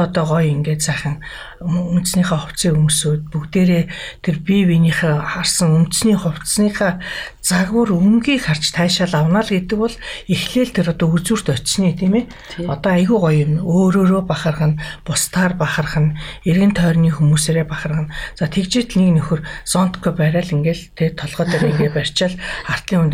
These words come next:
Speaker 1: ингээ нөгөө юм чи нөгөө гоё, гоё дээл, гоё юм хараад нөгөө сайхан уралдах гэж байгаа морийг харж исэн юм чинь ингээл дотор нэг юм болоо л, тэ, ингээл нэг
Speaker 2: Тий.
Speaker 1: барьцаас явагдана шүү дээ. Тэгээд тийм учраас хүн болгоны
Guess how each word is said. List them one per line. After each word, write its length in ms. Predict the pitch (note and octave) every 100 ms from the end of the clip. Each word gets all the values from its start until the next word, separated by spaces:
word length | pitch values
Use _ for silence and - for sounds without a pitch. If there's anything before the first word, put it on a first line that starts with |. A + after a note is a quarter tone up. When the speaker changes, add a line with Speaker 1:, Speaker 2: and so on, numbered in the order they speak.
| D3
Speaker 1:
ингээ 180 | - D#3
нөгөө 160 | E3 E3+
юм 120 | D#3
чи 80 | - D#3
нөгөө 200 | D#3 F3 E3+ - - - -
гоё, 320 | F3+ E3 E3+ -
гоё 200 | - F#3 F3+
дээл, 400 | F3 E3+ D#3+ - -
гоё 320 | G3+ G3 E3+
юм 80 | D#3+
хараад 400 | D3+ D#3 D#3+ - - - F#3
нөгөө 180 | E3+
сайхан 400 | F3+ F#3+ F3+ E3+ E3 -
уралдах 400 | E3 D#3 - -
гэж 100 | -
байгаа 160 | F3+ D#3+
морийг 280 | E3 F3+ D#3+
харж 240 | D3+ - E3
исэн 160 | D#3
юм 100 | D3 -
чинь 160 | D3+ - - - - -
ингээл 460 | F3 F3 F3 -
дотор 320 | - - - F3
нэг 160 | E3 D#3+
юм 160 | E3
болоо 320 | D#3 D#3 E3 D#3+
л, 80 |
тэ, 160 | - A#3+ E3+
ингээл 320 | E3+ E3 D#3+
нэг 20 | -
Speaker 2:
Тий. 20 |
Speaker 1:
барьцаас 380 | D#3+ - F#3+ G#3+
явагдана 320 | G#3+ A#3 C4+
шүү 160 | - -
дээ. 80 | - - - - - -
Тэгээд 400 | G3+ G#3+ D#4 D#4+ - - - - - -
тийм 200 | C4+ C4+ G#3
учраас 320 | - G#3 -
хүн 400 | - - D4+ D#4
болгоны 720 | G3+ F#3 F#3 G#3+ A#3 C#4 -